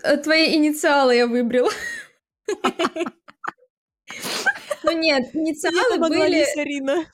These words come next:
Speaker 1: инициалы были не на лобке Шаола, они были на медальоне, который он ей подарил, который открывался, и он такой: «Ты сюда ложи то, что носишь в кармашке, ебанутая ты.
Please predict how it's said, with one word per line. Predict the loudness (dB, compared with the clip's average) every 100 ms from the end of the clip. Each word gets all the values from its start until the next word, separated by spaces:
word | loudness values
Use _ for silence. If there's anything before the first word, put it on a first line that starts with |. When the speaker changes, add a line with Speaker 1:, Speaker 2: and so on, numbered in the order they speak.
| _ -8
Speaker 1:
инициалы | -6 -6 -4 -2 0 -2 -2
были | -2 -2 -4
не | -4 -4
на | -4 -4
лобке | -6 -8 -6 -6
Шаола, | -4 -4 -2 -2 -4 -6
они | -8 -6 -6
были | -6 -6 -6
на | -6 -6
медальоне, | -8 -6 -6 -4 -4 -4 -6 -8
который | -8 -6 -6 -8
он | -8 -8
ей | -10
подарил, | -8 -4 -4 -4 -6 -6 _ _ _ _ -10
который | -6 -2 -2 -4
открывался, | -6 -8 -8 -4 -4 -4 -8 -10 -10
и | -6
он | -6 -4
такой: | -8 -4 -4 -6 _ _ -8
«Ты | -6
сюда | -6 -6 -4 -2
ложи | -2 -2 -2 -2 -2
то, | 0 -4
что | -4 -6
носишь | -4 -6 -8
в | -6
кармашке, | -8 -4 -4 -6 -8 -8
ебанутая | -6 -4 -4 -6 -6 -8
ты. | -8 -10 -12